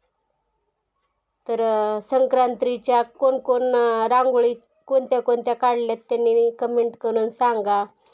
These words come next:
आणि आमची पण रांगोळ कशी आली आहे ते पण सांगा. बघा किती मस्त. आता हे, हे,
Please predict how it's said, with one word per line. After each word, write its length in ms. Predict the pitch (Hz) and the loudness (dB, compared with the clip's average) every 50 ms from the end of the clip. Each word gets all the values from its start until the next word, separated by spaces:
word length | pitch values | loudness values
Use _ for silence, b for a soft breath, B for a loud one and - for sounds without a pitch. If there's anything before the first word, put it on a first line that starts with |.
| b b b b b b b | b b b b b b b
आणि 220 | - 220 226 233 226 | -4 -2 0 2 2
आमची 340 | 233 233 254 254 254 - 247 | 2 0 0 -2 -4 -8 -6
पण 220 | 254 254 240 240 | -4 -2 -2 0
रांगोळ 400 | 233 262 254 254 240 226 226 226 | 0 0 0 0 0 -2 -2 -2
कशी 300 | 220 - 240 226 - 254 | -4 -6 -8 -6 -4 -2
आली 220 | 240 233 233 233 | -2 0 0 0
आहे 120 | 226 226 220 | -2 -2 -2
ते 180 | 226 - 240 | -2 -2 -2
पण 260 | 233 233 - 233 226 233 | -2 -2 -2 -4 -4 -6
सांगा. 540 | 233 - 247 240 226 208 214 208 208 208 208 202 _ _ _ _ _ _ _ _ _ _ _ _ _ _ _ _ _ _ _ _ _ _ _ _ _ _ _ _ _ _ _ _ - | -6 -6 -6 -4 -4 -4 -2 -2 -2 -2 -4 -8 _ _ _ _ _ _ _ _ _ _ _ _ _ _ _ _ _ _ _ _ _ _ _ _ _ _ _ _ _ _ _ _ -6
बघा 180 | 233 220 220 | -4 -2 -2
किती 280 | 220 220 - 233 - 240 | -4 -4 -6 -6 -4 -2
मस्त. 400 | 226 233 233 233 233 _ _ - | -2 -2 -2 -4 -6 _ _ -2
आता 240 | 208 208 208 - 214 | -2 -2 -2 -2 -4
हे, 480 | 214 220 233 220 220 226 226 220 220 226 226 b b b b _ _ _ _ | -4 -4 -2 -2 -2 -2 -2 -2 -4 -6 -8 b b b b _ _ _ _
हे, 240 | - 262 254 254 262 | -6 -4 -4 -4 -4